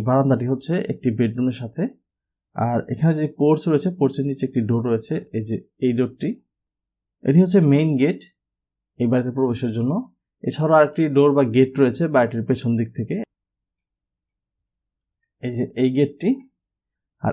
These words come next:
এখানে বাড়িটির কালার কম্বিনেশনটিকে আমরা খুব চমৎকারভাবে করেছি, একটু ডিজাইন করে করা হয়েছে। কিছু অংশকে আমরা হচ্ছে সলিড দেয়াল রেখেছি, আবার কিছু অংশকে আমরা একটু গ্রুপ করেছি, দুটি আলাদা কালার দিয়ে সুন্দর করে ডিজাইন করেছি।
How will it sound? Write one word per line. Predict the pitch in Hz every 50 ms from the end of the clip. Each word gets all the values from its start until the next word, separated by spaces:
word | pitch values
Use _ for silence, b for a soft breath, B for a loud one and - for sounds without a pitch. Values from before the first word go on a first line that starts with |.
| -
এখানে | - 139 - 180 185 196
বাড়িটির | 185 180 170 170 160 160 160 - - _ _ _ _ _ _ _ _ _ _
কালার | 147 135 139 147 151
কম্বিনেশনটিকে | 151 175 170 170 156 147 131 131 131 123 127 117 117 139 170
আমরা | 180 143 120 117
খুব | 117 127 113 _
চমৎকারভাবে | - 147 139 135 139 - 123 120 117 113 113
করেছি, | 117 117 113 113 - - 185 254 - _ _ _ _ _ _ _ _ _ _ _ _ _ _ _ _ _ _ _ _ _ _ _ -
একটু | 113 - 123 117 117
ডিজাইন | 127 120 131 120 117
করে | 131 123 127 - 135
করা | 131 127 113
হয়েছে। | 107 113 110 107 - - 156 190 - _ _ _ _
কিছু | - 117 - - 127
অংশকে | 123 117 113 123 117 113 123
আমরা | 117 117 117 117
হচ্ছে | 117 113 - - 120 117
সলিড | 117 - - 117 113 117 113 113
দেয়াল | 110 123 123 120 120
রেখেছি, | 110 117 113 - 110 107 - 127 127
আবার | 117 110 107 107
কিছু | 113 110 -
অংশকে | 113 110 110 117 104 113
আমরা | 110 110 110
একটু | - 110 107 104
গ্রুপ | 104 117 110 -
করেছি, | - 113 113 113 113 - 127 120 120 _ _ _ _ _ _ _ -
দুটি | 117 117 110 113 120 -
আলাদা | - 113 113 113 110 113 113
কালার | 113 120 113 117 117 113
দিয়ে | 110 117 117 113 -
সুন্দর | 123 123 120 117 110
করে | - 113 110 107
ডিজাইন | 104 110 104 113 110
করেছি। | 98 107 104 110 - -